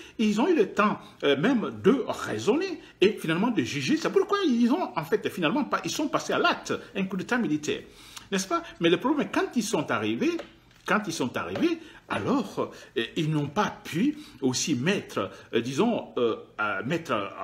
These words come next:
en place une structure, euh, politique, parce que c'est là le problème, euh, du Guinéen depuis l'indépendance.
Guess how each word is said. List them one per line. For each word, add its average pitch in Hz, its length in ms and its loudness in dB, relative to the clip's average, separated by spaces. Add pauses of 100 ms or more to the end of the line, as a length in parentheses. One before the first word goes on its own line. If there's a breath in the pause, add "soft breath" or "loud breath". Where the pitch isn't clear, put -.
(120)
en 113 60 -4
place - 440 0
une 143 300 0
structure, 123 640 -4 (880 loud breath)
euh, 113 80 -2
politique, 143 760 -2
parce - 200 -4
que 127 80 -8
c'est - 140 -2
là 208 100 4
le 156 120 0
problème, 185 440 0
euh, 107 240 -2
du 113 140 -4
Guinéen 160 280 0
depuis 135 220 -4
l'indépendance. 127 580 -2